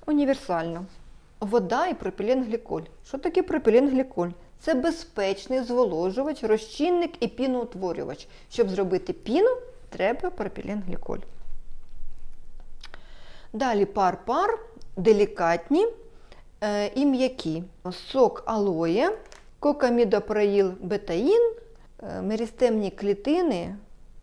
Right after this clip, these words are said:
Будлеї Давіда. Що це за клітинки? Вони мають протизапальну дію і працюють як антиоксидант. Тобто уже з, починаючи з умивання, іде терапія шкіри.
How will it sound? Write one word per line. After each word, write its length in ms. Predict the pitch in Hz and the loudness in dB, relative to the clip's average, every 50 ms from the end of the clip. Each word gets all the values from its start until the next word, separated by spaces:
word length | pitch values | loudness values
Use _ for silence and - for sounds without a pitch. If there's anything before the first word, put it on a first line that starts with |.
| - - - - - - - - - - | -20 -20 -20 -20 -20 -20 -20 -20 -12 -10
Будлеї 540 | 196 185 196 208 196 196 208 233 262 269 247 | -10 0 2 2 2 4 2 2 2 2 2
Давіда. 640 | 202 226 220 196 180 196 180 156 160 170 160 160 175 - - - - | 6 6 6 6 4 -2 -4 -2 -2 -4 -4 -4 -8 -14 -18 -20 -20
Що 180 | - - 240 | -2 -2 -2
це 140 | 240 - 226 | 2 2 0
за 200 | 202 - 196 190 | 0 2 0 0
клітинки? 560 | 190 - 185 180 - - 311 320 285 - 202 | 2 0 -2 -2 0 0 0 0 0 0 -2
Вони 400 | 175 190 202 202 202 202 196 190 185 - - - - - - | -4 -2 -4 -4 -4 -4 -4 -6 -8 -12 -20 -20 -20 -12 -8
мають 320 | 202 208 202 196 190 190 - | -6 -4 -2 -2 -4 -4 -4
протизапальну 880 | - 202 202 - 196 170 202 196 196 202 220 254 294 330 311 285 254 | -6 -6 -4 -4 -4 -2 -4 -6 -6 -6 -6 -4 -2 -2 -2 0 -2
дію 360 | 214 170 175 190 185 165 175 | -2 -2 -2 -4 -2 -2 -2
і 100 | - - | -4 -6
працюють 720 | 185 - - 185 170 - 269 285 254 226 214 196 - - - | -8 -6 -8 -8 -6 -4 -4 -2 -2 -2 -4 -6 -8 -4 -4
як 220 | 208 233 233 - - | -4 -4 -4 -10 -10
антиоксидант. 880 | - 214 226 220 - 220 202 196 - - 208 185 165 170 156 160 156 - - - - - - - | -8 -8 -8 -6 -6 -6 -6 -6 -6 -6 -6 -4 -4 -6 -8 -8 -12 -14 -18 -20 -20 -20 -20 -10
Тобто 360 | - 214 202 - - - 220 202 | -8 -8 -8 -8 -6 -6 -6 -4
уже 440 | - 220 220 208 220 240 226 196 - - - - - - - - - | -2 -4 -6 -2 0 2 2 2 0 -4 -16 -20 -20 -20 -20 -12 -12
з, 160 | 185 170 202 | -10 -10 -12
починаючи 920 | - - 214 220 220 - 247 233 233 226 214 190 180 175 175 - - 196 185 | -4 -2 -2 -2 0 -2 -4 -2 -2 -2 -2 -2 -2 -4 -4 -2 -2 -2 -2
з 100 | - - | -2 -4
умивання, 760 | - 202 196 190 180 175 202 226 294 359 370 339 262 208 - - - - | -4 -4 -2 -4 -4 -4 -4 -4 -2 0 0 0 0 0 -4 -8 -6 -4
іде 380 | 196 180 170 165 208 240 285 | -4 -4 0 4 4 4 4
терапія 840 | 311 - - - 208 214 208 196 - - - 240 269 277 269 262 254 | 2 -2 -6 -6 -4 -4 -6 -8 -10 -6 -2 -2 0 0 0 -2 -4
шкіри. 560 | 254 - - - - - 170 156 - 160 | -6 -10 -16 -16 -14 -8 -8 -8 -8 -8